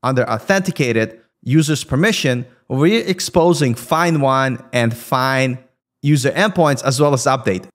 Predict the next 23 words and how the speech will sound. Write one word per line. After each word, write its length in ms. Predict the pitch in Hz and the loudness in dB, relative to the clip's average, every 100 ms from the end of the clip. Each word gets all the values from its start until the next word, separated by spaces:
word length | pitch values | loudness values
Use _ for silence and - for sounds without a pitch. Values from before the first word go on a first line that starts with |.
| - | -6
This 240 | 127 139 | -2 0
means 240 | 170 208 175 | 2 2 2
that 140 | 160 156 | 0 0
anyone 340 | 190 180 160 | 2 2 2
who's 340 | 151 143 - - _ - | 2 0 -2 -12 _ -6
authenticated 920 | 127 - - 190 190 185 165 143 135 127 | -6 -4 -2 -2 0 0 2 2 2 0
to 120 | 139 | 0
this 220 | 123 120 | 0 -2
endpoint, 640 | - 202 196 135 117 92 127 | -2 -2 0 0 0 -2 -2
they're 160 | 131 | 0
able 260 | 147 156 160 | 0 2 2
to 220 | 160 139 - | 2 0 0
update, 560 | 131 127 165 202 226 - _ _ | -2 0 0 0 -2 -12 _ _
find 280 | 147 151 151 | -4 -2 0
one, 320 | 160 160 156 _ | 0 -2 -4 _
find 560 | - - 180 185 185 170 - _ _ - | -8 -2 2 2 0 -4 -10 _ _ 0
all 180 | 156 185 | 2 2
the 180 | - | 0
entries 340 | 151 - 151 143 | 0 0 0 0
for 140 | 147 | 0
all 140 | 131 135 | 2 2
the 100 | 123 | 0
users. 460 | 123 104 - - | 0 -2 -8 -16